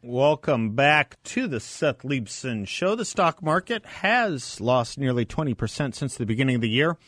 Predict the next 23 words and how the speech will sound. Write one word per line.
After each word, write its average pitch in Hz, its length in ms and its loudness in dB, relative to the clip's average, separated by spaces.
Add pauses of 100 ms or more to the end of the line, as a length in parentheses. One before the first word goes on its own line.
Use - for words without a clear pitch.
(340)
and 120 200 0
most 175 240 0
of 147 80 -6
us 135 140 0
can't 139 240 -2
<laughs> - 0 -
afford 139 680 0 (400)
to 113 100 0
lose 131 340 2
any 123 320 0
more. 117 460 2 (180)
We - 60 -14
can't 135 260 -4
afford 117 300 -2
to 117 80 -6
live 120 200 0
on 113 160 0
twenty 135 280 -4
percent - 400 -6
less 127 240 -2
in 120 80 -2
retirement, 147 560 -2
right? 147 180 0